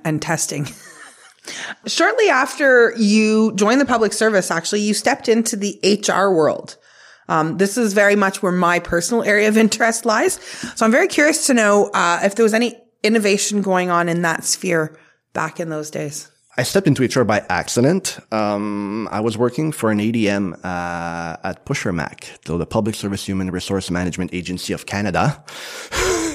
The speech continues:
Speaker 1: That would be, uh, what Okra was, I believe,
Speaker 2: Which is
Speaker 1: before.
Speaker 2: now Okro, yeah.
Speaker 1: <laughs>
Speaker 2: But at the time, it was a, a, a newly created separate agency, and they were working on the Public Service, uh, Modernization Act.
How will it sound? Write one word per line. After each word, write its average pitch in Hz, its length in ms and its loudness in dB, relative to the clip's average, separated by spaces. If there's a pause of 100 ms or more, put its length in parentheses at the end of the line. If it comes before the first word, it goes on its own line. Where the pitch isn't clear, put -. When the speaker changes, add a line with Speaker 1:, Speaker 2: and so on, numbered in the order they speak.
(180)
Speaker 1:
That 277 260 4
would 208 240 6
be, 208 100 6
uh, 185 280 6
what 185 120 6
Okra 185 400 4
was, 151 240 4
I 151 100 4
believe, 156 280 4
Speaker 2:
Which 135 160 2
is 135 160 6
Speaker 1:
before. 147 380 6
Speaker 2:
now 139 60 4
Okro, 131 440 6
yeah. 139 220 4
Speaker 1:
<laughs> 147 40 2
Speaker 2:
But 147 120 6
at 160 60 8
the 180 80 6
time, 196 160 4
it 190 100 2
was 165 120 4
a, 143 140 6 (160)
a, 143 160 0
a 147 40 4
newly 160 280 6
created 131 320 2
separate 123 460 0
agency, 110 580 2 (400)
and 127 500 2
they 131 120 4
were 131 200 4
working 147 720 4 (100)
on 123 200 2
the 120 60 0
Public 120 280 -2
Service, 120 380 -2
uh, 110 260 -2
Modernization 113 640 -4
Act. 156 400 -4